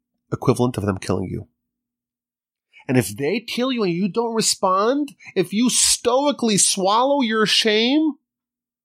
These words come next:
it's the equivalent of you being executed, being martyred for God,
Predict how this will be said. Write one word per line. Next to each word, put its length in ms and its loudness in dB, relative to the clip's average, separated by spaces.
it's 200 -2
the 160 0
equivalent 600 0
of 200 0
you 580 0
being 360 0
executed, 600 0
being 200 2
martyred 580 2
for 200 0
God, 520 2